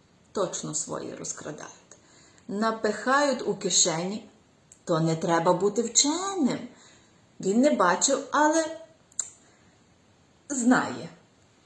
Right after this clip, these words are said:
Сам не раз щось затіває. Не дає нічого нікому. Ні чужому, ні близькому. Має свої він витрати. Решта може почекати.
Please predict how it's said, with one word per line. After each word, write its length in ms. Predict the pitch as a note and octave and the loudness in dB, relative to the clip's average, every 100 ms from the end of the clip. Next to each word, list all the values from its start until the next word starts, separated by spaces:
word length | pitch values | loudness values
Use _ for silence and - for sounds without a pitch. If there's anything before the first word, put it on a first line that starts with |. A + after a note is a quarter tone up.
| _ - - _ _ | _ -20 -20 _ _
Сам 340 | - B4 A4+ G#3 | -6 -4 -4 -2
не 180 | F3 | -2
раз 240 | E3+ E3 - | -2 -4 -4
щось 320 | D#3 D#3 - - _ _ _ - | -8 -10 -16 -20 _ _ _ -12
затіває. 560 | E3 D#3+ D#3+ E3 - - - _ _ _ - - _ _ _ - | -6 -6 -4 -8 -8 -14 -20 _ _ _ -20 -20 _ _ _ -8
Не 220 | F3+ F#3 | 2 4
дає 640 | E3+ F3+ F3 F3 A3+ C4+ D4 | 4 4 2 2 4 4 2
нічого 400 | C#4+ - G#3 G3 | -2 -2 0 0
нікому. 540 | A#3 B3 F#3 - - - _ _ - - - | 0 0 -4 -6 -12 -18 _ _ -20 -20 -8
Ні 180 | C#4 D#4+ | -6 -2
чужому, 720 | C4 G3+ G3+ G#3 A#3+ B3+ B3+ | 0 2 4 6 6 4 4
ні 160 | A3 | 2
близькому. 760 | F3 F3 F3 - G#3+ A#3 A#3 A#3 - - - | 0 0 -2 2 4 4 2 -2 -12 -18 -2
Має 440 | G#3 A#3+ D4 C#4 | 4 4 6 2
свої 400 | - B3 G3+ F#3+ | 4 6 6 6
він 160 | F3 E3+ | 2 2
витрати. 600 | E3+ F3 D#3+ E3 F#3 - | 2 0 -2 -4 -8 -4
Решта 600 | A3+ A#3+ C#4+ - D4+ D4+ - F#3+ G3 G#3 | 0 2 2 2 2 2 0 -6 -2 0
може 320 | F#3+ F3 F3+ | 2 2 2
почекати. 800 | - G#3 B3+ B3 F4+ F#4+ - | 2 2 2 4 2 2 -4